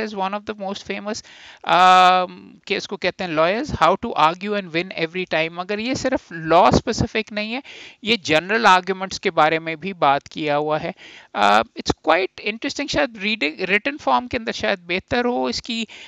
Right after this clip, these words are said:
pirated copy भी आपको हाई court से मिल जाती है, but, अ, ये मिल रही थी तीन सौ रुपये की वहाँ पे हार्ड कवर में,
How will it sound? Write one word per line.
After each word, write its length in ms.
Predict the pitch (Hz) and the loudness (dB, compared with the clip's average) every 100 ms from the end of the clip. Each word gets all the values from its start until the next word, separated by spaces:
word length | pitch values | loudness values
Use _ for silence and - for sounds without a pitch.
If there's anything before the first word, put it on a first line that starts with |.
| - - | -20 -4
pirated 460 | 190 185 214 269 240 | 0 0 0 -6 -4
copy 340 | 240 220 240 | 0 0 -2
भी 280 | 226 240 240 | -6 -4 0
आपको 340 | 214 208 - 190 | 0 0 -2 -2
हाई 160 | 175 | -2
court 260 | 170 220 - | -4 -8 -6
से 120 | 220 | -10
मिल 220 | 180 196 | -10 -10
जाती 400 | 226 220 - 220 | -4 -4 -4 -8
है, 80 | 220 | -8
but, 320 | 220 214 196 | -4 -4 -2
अ, 80 | 208 | -4
ये 440 | 190 202 196 185 180 190 | -4 -4 -4 -4 -8 -16
मिल 340 | 185 151 170 | -12 -8 -6
रही 160 | 202 208 | -6 -6
थी 180 | - 196 | -8 -12
तीन 160 | 196 180 | -12 -12
सौ 160 | - 180 | -6 -6
रुपये 320 | 175 175 175 | -2 -2 -2
की 180 | - 175 | -4 -6
वहाँ 180 | 160 | -4
पे 120 | 156 165 | -4 -2
हार्ड 300 | 147 143 - | -2 -2 -4
कवर 300 | 196 190 | -8 -8
में, 140 | 190 | -10